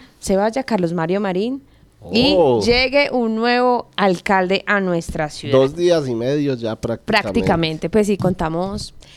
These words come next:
Speaker 1: viernes serían tres. Bueno, David, pues nada, seguimos con ese registro de lo ocurrido en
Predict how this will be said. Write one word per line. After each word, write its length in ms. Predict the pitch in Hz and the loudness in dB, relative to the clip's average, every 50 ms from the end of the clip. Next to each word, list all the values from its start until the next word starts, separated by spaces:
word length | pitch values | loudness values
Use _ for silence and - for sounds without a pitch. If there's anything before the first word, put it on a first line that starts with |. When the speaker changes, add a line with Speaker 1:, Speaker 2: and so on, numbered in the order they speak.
| - - - - - 196 | -14 -10 -8 -6 -6 -4
Speaker 1:
viernes 480 | 185 214 226 240 240 240 247 - - - | -2 0 2 2 2 2 0 -6 -8 -8
serían 400 | 220 175 175 170 160 156 151 - | -8 -6 -6 -6 -8 -10 -12 -12
tres. 380 | - 165 - - - - - - - - - - - | -12 -14 -14 -16 -18 -18 -16 -16 -16 -16 -16 -6 -2
Bueno, 300 | 202 254 269 262 262 247 | 0 0 2 2 2 2
David, 320 | 240 220 208 233 285 269 - | 2 0 0 0 -2 -2 0
pues 200 | - 233 208 214 | 0 0 2 2
nada, 260 | 226 233 247 240 214 | 2 2 2 0 0
seguimos 380 | 220 226 190 190 202 220 - | 0 0 2 2 2 0 2
con 160 | - 311 285 254 | 0 2 2 2
ese 200 | 214 208 220 233 | 4 4 4 4
registro 1000 | 269 294 294 254 202 - - 240 240 226 - - - - 254 262 277 311 285 - - - - - - | 4 2 2 0 0 0 2 4 4 4 2 0 2 2 4 4 4 2 0 -4 -12 -18 -14 -6 -2
de 160 | 196 233 240 | 2 2 4
lo 220 | 240 233 226 220 | 4 4 6 4
ocurrido 880 | 214 202 - - 214 208 202 202 220 220 226 220 226 240 254 262 262 - | 4 4 4 4 6 6 6 6 4 4 6 6 6 6 6 4 2 0
en 640 | - - 220 214 208 208 202 202 202 196 185 180 | 0 -2 0 0 2 2 2 2 4 2 2 0